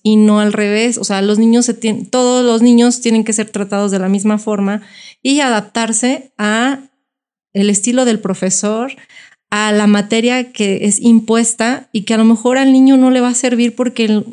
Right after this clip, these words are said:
niño quiere ser músico, quiere ser artista, quiere ser matemático, físico. Cada quien tiene un don.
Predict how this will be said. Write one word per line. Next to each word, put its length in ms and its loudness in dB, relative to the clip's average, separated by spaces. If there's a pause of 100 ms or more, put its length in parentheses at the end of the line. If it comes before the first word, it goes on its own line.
(100)
niño 260 4
quiere 160 -4
ser 220 -2
músico, 600 0 (440)
quiere 240 -2
ser 160 0
artista, 640 -4
quiere 320 -4
ser 580 -4 (280)
matemático, 680 -2
físico. 460 -6
Cada 240 -2
quien 220 0
tiene 400 0
un 220 2
don. 280 -2